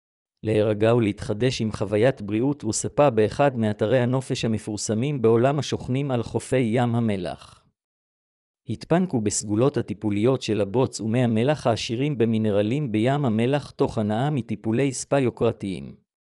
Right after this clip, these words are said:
החל מעטיפת בוץ ממריצה ועד לקרצוף מלח מרגיע,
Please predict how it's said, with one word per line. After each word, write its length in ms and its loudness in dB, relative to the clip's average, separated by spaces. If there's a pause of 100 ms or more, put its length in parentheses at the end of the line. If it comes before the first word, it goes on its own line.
(680)
החל 340 2
מעטיפת 580 0
בוץ 280 -2
ממריצה 640 0
ועד 240 2
לקרצוף 560 -2
מלח 320 0
מרגיע, 500 -4